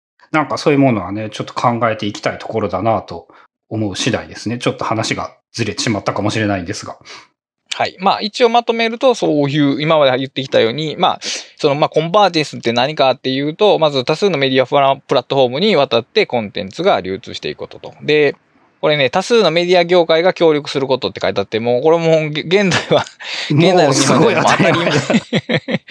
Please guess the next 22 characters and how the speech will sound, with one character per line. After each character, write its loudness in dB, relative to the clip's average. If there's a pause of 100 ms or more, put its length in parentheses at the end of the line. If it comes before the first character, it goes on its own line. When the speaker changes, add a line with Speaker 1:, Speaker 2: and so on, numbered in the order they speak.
(480)
Speaker 2:
<laughs> -
何 2
を 4
言 4
っ -2
て 2
ん -2
ね -2
ん。 -8
で、 2
ま 4
あ、 2
め-、 -2
え 0
ー -12
っ -20
と、 2
ま 2
あ、 2
マ 2
ル -2
チ、 0